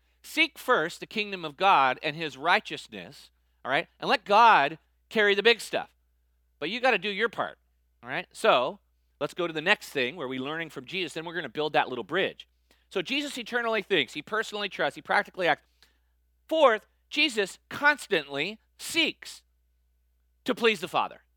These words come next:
Now, I, I said the first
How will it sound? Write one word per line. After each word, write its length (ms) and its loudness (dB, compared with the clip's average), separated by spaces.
Now, 220 -2
I, 240 2
I 100 -4
said 220 2
the 60 -6
first 380 0